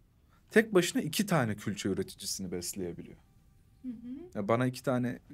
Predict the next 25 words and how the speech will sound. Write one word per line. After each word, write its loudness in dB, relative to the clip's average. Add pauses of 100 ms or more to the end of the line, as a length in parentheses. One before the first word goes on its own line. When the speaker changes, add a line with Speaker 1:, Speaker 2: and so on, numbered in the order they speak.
Speaker 1:
şey 2
yaparım 2
diyor -4
ama -2
ayrıştırıcı 2
olmadığımız, 0 (360)
olmadığı 4
için -4
şu 0
an 2
onu 0
yapamıyoruz. 0 (840)
İşte -2
bu 6
da 12
diyor 2
ki -4 (540)
otuza, 4 (260)
otuz 2
tane 8
alırım, 6 (160)
yirmi 2
tane 4
çıkartırım 2
diyor. -4